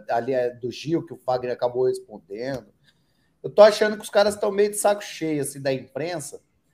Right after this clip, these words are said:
E aí eu acho que ele fala, "Pô, já que vocês fa-, é, é, fazem a análise de vocês, vocês mesmo que de-, é,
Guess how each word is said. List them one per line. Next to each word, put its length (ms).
E 80
aí 140
eu 80
acho 220
que 60
ele 100
fala, 260
"Pô, 300
já 160
que 100
vocês 460
fa-, 200
é, 260
é, 40
fazem 460
a 40
análise 380
de 80
vocês, 400
vocês 340
mesmo 400
que 220
de-, 360
é, 300